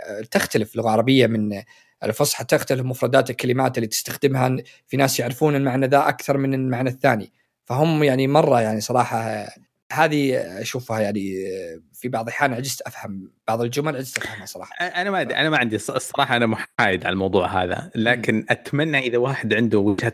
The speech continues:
Speaker 2: نظر الموضوع إنه مثلا إحنا ن-، إحنا أو كشكول أو نواف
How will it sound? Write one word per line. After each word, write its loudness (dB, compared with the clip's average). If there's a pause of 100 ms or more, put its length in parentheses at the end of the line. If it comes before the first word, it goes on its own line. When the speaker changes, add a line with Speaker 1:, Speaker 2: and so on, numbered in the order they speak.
Speaker 2:
نظر 2
الموضوع 4
إنه 4
مثلا 2 (460)
إحنا 0
ن-، -4 (1200)
إحنا 2
أو 2
كشكول -2
أو 4
نواف 2